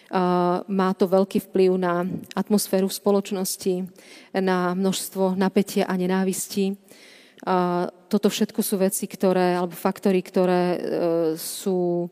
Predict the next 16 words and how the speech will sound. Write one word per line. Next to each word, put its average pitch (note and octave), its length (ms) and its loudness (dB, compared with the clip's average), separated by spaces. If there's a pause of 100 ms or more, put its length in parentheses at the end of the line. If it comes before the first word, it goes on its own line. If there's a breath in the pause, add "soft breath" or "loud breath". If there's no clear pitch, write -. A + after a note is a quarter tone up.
(440)
viditeľné, F#3+ 960 0
citeľné F#3 640 0
a G3+ 80 -8
dokonca F#3 400 -2
sa F#3+ 80 -6
prejavujú F3+ 480 -2
v F3 80 -10
mnohých F#3 320 -2
prieskumoch F#3 560 0
verejnej E3 400 -2
mienky. F3 400 -6 (720 loud breath)
Podľa G#3 320 2
sociológov G3 640 4
a F3 80 4
rôznych, F#3 560 -2
e, F#3 240 6